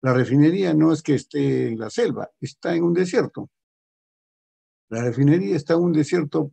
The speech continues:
y ya está puesta ahí, tiene una buena bahía para recibir, im-, importar y exportar productos. Entonces, su sitio es, eh, ese es el sitio, no se puede cambiar. Pero está en el desierto. Entonces,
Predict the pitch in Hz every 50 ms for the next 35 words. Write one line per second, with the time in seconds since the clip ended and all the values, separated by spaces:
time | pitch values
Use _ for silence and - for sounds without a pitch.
0 | _ - 190 110 104 101 113 104 - - 117 - - - 139 - - _ - 262
1 | 247 185 - - 135 120 117 117 117 117 110 107 117 123 117 117 113 107 107 110
2 | 120 127 131 120 117 - 117 110 107 107 110 - _ - _ _ 127 127 120 -
3 | - 123 123 135 135 131 131 120 113 123 120 123 - - 113 120 117 107 - 120
4 | - 139 - 151 147 139 131 127 117 - _ - 110 104 104 - 143 135 120 -
5 | - 202 254 269 - - - - - - _ _ _ _ _ _ _ - 127 123
6 | 131 170 170 170 160 170 165 147 - 175 170 175 247 233 - - 208 208 208 202
7 | - - - 208 196 185 175 180 - 190 160 - 170 147 135 123 - - - _
8 | _ _ _ _ _ - 151 156 - - 127 - 143 127 123 110 98 _ _ _
9 | _ _ _ _ _ _ _ _ _ _ _ _ - - - - - - _ _
10 | _ _ _ _ - 98 92 - - - _ _ _ _ _ _ _ _ 240 262
11 | - - - 165 - - _ 120 117 - - 139 139 135 - 170 160 147 - -
12 | _